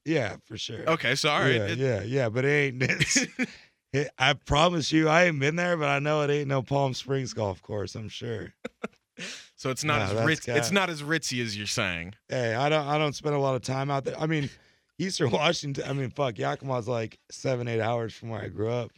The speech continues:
Speaker 2: Oh, damn.
Speaker 1: Yeah, so I didn't spend a lot of time out there, but I've been there for sure a couple times.
Speaker 2: <laughs> All right, well, it
Speaker 1: It
Speaker 2: was
Speaker 1: ain't the fucking Palm Springs of
Speaker 2: <laughs>
Speaker 1: Washington. I know that.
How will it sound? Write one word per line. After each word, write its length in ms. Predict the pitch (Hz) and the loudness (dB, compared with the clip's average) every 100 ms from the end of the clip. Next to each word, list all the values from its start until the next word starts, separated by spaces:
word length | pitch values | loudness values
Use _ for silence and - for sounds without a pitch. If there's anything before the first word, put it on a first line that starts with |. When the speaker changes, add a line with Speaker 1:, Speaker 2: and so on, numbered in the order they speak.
| _ _ - | _ _ -2
Speaker 2:
Oh, 180 | 156 139 | 0 0
damn. 480 | 98 123 127 85 95 _ - | 0 0 0 -4 -16 _ -10
Speaker 1:
Yeah, 320 | 120 117 95 92 | -6 -4 -6 -12
so 460 | _ - 107 80 - - _ _ - | _ -10 -8 -8 -10 -16 _ _ -6
I 60 | 120 | -4
didn't 160 | 113 | -4
spend 220 | - 127 | -6 -6
a 40 | 101 | -6
lot 200 | 101 107 | -6 -6
of 80 | - | -8
time 240 | 95 90 | -12 -10
out 160 | 92 - | -12 -10
there, 160 | 110 | -8
but 160 | 113 113 | -4 -4
I've 140 | 127 | -4
been 120 | 117 101 | -6 -6
there 180 | 95 | -8
for 180 | 95 - | -8 -12
sure 260 | - 127 113 | -10 -6 -6
a 40 | |
couple 260 | 92 95 - | -6 -8 -8
times. 380 | 90 90 - - - _ - _ _ _ | -8 -10 -10 -16 -20 _ -20 _ _ _
Speaker 2:
<laughs> 600 | _ - - - - - | _ -20 -20 -20 -12 -2
All 80 | |
right, 360 | 127 113 98 92 | 0 0 -2 -4
well, 320 | 113 123 120 _ _ - - _ - | 0 0 0 _ _ -20 -20 _ 0
it 100 | 143 | 2
Speaker 1:
It 60 | 151 | 4
Speaker 2:
was 80 | 160 | 4
Speaker 1:
ain't 140 | 175 | 4
the 120 | 143 | 0
fucking 420 | - 151 139 135 | 0 0 0 -4
Palm 320 | - 147 143 123 | -2 0 0 0
Springs 380 | - 147 127 | 0 0 2
of 80 | - | 0
Speaker 2:
<laughs> 20 | |
Speaker 1:
Washington. 540 | 123 110 104 101 117 113 | 2 0 -2 -6 -6 -6
I 80 | 113 | -6
know 260 | 113 113 | -4 -4
that. 380 | 107 110 104 104 | -4 -6 -8 -12